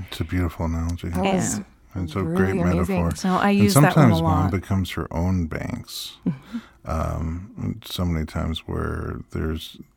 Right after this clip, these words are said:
Speaker 1: swampiness is happening and she'll just find her way over to a toilet or something and sit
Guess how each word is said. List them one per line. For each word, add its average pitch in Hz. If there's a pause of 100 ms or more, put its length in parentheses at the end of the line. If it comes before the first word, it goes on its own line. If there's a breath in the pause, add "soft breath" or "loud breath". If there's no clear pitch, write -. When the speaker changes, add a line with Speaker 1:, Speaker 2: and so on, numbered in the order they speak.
Speaker 1:
swampiness 85
is 82
happening 82
and 78
she'll 85
just 80
find 80
her 82
way 78
over 78
to 85
a 82
toilet 80
or -
something 80
and 80
sit -